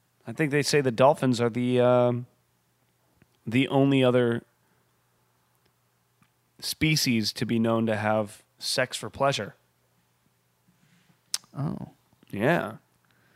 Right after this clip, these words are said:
Speaker 1: Little known fact right there. They don't tell you at SeaWorld. <laughs> Yeah, man, we're miles away from SeaWorld. I,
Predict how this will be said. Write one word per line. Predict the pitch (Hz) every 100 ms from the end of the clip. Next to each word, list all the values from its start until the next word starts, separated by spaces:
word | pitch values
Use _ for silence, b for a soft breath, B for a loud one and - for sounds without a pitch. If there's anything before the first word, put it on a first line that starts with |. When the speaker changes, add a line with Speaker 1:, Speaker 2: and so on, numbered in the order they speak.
| _ _ _ _ _ _ -
Speaker 1:
Little | 107
known | 101 98 95
fact | 113 104 -
right | 107 101
there. | 135 135
They | 113
don't | 104
tell | - 117
you | 104
at |
SeaWorld. | - - 147 123 110 104 104 b b b b b b b b _
<laughs> | B B B B B B B B _ _ _ _ -
Yeah, | 113
man, | 110 113
we're | 131
miles | 135 147 123
away | 113 123
from | 117 101
SeaWorld. | - 113 104
I, | 101